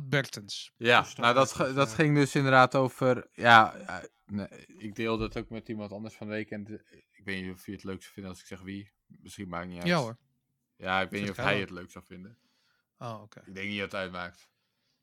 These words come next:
Speaker 2: Het wa-, het
Speaker 1: Nou,
Speaker 2: wa-,
Speaker 1: dan
Speaker 2: maakt
Speaker 1: moet je
Speaker 2: vast
Speaker 3: Doe
Speaker 2: niet
Speaker 3: het
Speaker 2: uit.
Speaker 3: maar
Speaker 2: Het wa-,
Speaker 3: niet.
Speaker 2: het was short
Speaker 1: Nu
Speaker 2: pro-,
Speaker 1: moet je het
Speaker 2: het
Speaker 1: duiden.
Speaker 2: was Sjors,
Speaker 1: Nu kan
Speaker 2: eh,
Speaker 1: het.
Speaker 2: Sjors provost.
Speaker 1: Sjors.
Speaker 2: En
Speaker 1: Kijk.
Speaker 2: zei commentaar, weet je, ja goed, artikel wel een maand te laat.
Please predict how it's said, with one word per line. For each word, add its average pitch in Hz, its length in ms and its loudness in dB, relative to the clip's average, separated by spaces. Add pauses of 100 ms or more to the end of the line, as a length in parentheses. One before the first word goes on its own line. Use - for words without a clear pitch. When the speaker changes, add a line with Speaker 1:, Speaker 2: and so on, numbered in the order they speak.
(400)
Speaker 2:
Het 101 160 -16
wa-, 120 180 2
het 87 80 -8
Speaker 1:
Nou, 101 120 -12
Speaker 2:
wa-, 120 120 -6
Speaker 1:
dan 135 160 0
Speaker 2:
maakt - 0 -
Speaker 1:
moet 147 140 10
je 160 80 2
Speaker 2:
vast 165 100 10
Speaker 3:
Doe 165 80 6
Speaker 2:
niet 147 80 12
Speaker 3:
het 131 100 10
Speaker 2:
uit. 175 80 4
Speaker 3:
maar - 0 -
Speaker 2:
Het 151 80 2
wa-, 135 100 4
Speaker 3:
niet. 135 100 -2
Speaker 2:
het 131 100 -6
was 143 160 0
short 143 180 2
Speaker 1:
Nu 147 60 -2
Speaker 2:
pro-, 170 80 0
Speaker 1:
moet 185 100 0
je 262 60 -4
het 190 80 -2
Speaker 2:
het 139 60 -6
Speaker 1:
duiden. 120 240 -4
Speaker 2:
was - 160 4
Sjors, 131 300 2
Speaker 1:
Nu 151 60 -4
kan 202 140 4
Speaker 2:
eh, 156 60 2
Speaker 1:
het. 151 220 -8
Speaker 2:
Sjors 135 240 2
provost. 127 420 4
Speaker 1:
Sjors. - 600 4
Speaker 2:
En 120 120 -4
Speaker 1:
Kijk. 147 140 6
Speaker 2:
zei 135 140 8
commentaar, 135 380 8
weet 127 140 4
je, 143 60 4
ja 131 80 10
goed, 139 220 0
artikel 131 380 -2
wel 120 140 6
een 120 80 4
maand 117 220 2
te - 80 -10
laat. 98 460 0